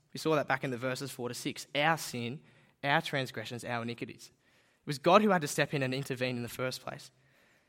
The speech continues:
We were undeserving of grace, and Jesus was undeserving of this punishment. But come with me to verse nine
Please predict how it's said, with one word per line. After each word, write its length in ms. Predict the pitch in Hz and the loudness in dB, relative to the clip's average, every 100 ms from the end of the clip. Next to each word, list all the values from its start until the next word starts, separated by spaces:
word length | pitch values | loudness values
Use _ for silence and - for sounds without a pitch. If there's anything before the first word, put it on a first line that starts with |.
| _ _ _ _ _ _ _ _ _ _ _ _ _ _ _ _ _ _ _ _ _ _ _ _ _ _ _ _ _ _ _ - | _ _ _ _ _ _ _ _ _ _ _ _ _ _ _ _ _ _ _ _ _ _ _ _ _ _ _ _ _ _ _ -6
We 200 | 139 156 | 2 4
were 120 | 160 | 6
undeserving 560 | 123 151 175 160 151 151 | 4 2 4 4 4 2
of 140 | 131 | 0
grace, 420 | - 113 131 - - _ _ _ _ _ _ _ - | 0 0 0 -2 -12 _ _ _ _ _ _ _ -8
and 140 | 135 127 | -6 -2
Jesus 420 | 135 151 160 147 | 0 0 0 -6
was 100 | 131 | -4
undeserving 600 | 135 123 120 117 107 110 | -4 -4 -4 -4 -4 -4
of 60 | |
this 120 | 107 - | -8 -10
punishment. 460 | 123 120 - 127 - _ _ _ _ _ _ _ _ _ _ | -12 -12 -12 -16 -18 _ _ _ _ _ _ _ _ _ _
But 100 | - | 2
come 140 | 175 190 | 6 6
with 100 | 190 | 8
me 80 | 202 | 6
to 80 | |
verse 260 | 156 165 160 | 8 6 6
nine 380 | 135 127 156 | 2 4 4